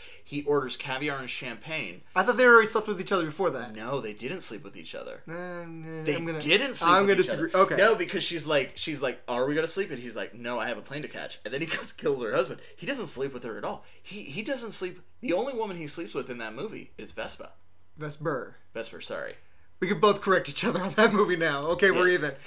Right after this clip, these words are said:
Speaker 1: Oh, yes, we're even. And then he only sleeps with Strawberry Fields in the second. And then in,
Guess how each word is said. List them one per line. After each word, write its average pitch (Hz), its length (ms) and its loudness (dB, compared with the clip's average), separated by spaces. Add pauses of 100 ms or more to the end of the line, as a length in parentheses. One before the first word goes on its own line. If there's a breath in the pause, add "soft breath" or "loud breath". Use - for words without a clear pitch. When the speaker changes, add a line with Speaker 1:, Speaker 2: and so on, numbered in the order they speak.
Speaker 1:
Oh, 143 180 4
yes, 123 280 0
we're 120 120 -4
even. 120 240 -4 (260 loud breath)
And 151 180 0
then 156 180 2
he 147 220 -4
only 139 240 -4
sleeps 170 300 -4
with 170 80 -6
Strawberry 135 360 -2
Fields 135 320 -6
in 160 60 -10
the - 80 -12
second. 92 460 -8 (360 soft breath)
And 135 160 -8
then 135 220 -2
in, 123 600 -8